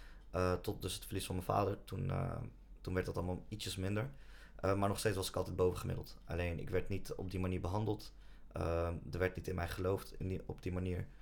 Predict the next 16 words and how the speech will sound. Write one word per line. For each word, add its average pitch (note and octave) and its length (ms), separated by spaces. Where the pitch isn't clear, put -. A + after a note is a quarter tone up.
Ehm, E2+ 400
ik F2+ 100
werd F#2 160
behandeld F#2+ 420
als - 240
een, F2+ 160
eh, F2 240
ja, F#2 160
als - 200
een, F2 180
eh, E2 200
beginnende F#2 580
crimineel, F#2 480
terwijl F#2+ 340
ik, - 60
ja, F2+ 200